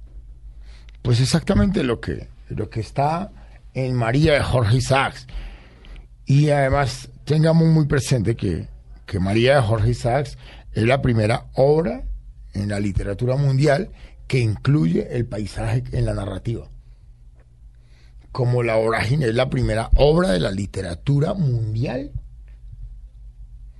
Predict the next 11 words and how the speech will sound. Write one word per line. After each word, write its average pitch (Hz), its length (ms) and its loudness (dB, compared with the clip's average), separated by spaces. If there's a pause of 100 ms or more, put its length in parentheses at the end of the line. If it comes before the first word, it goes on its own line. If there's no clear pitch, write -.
(420)
de, 117 440 0
de 107 160 -6
corte 123 420 0
naturalista, 117 880 -4 (800)
porque 107 300 -10
es 101 260 -8
una 135 180 4
descripción 120 1040 -2 (720)
de 101 180 -2
lo 98 200 -2
que, 95 420 -4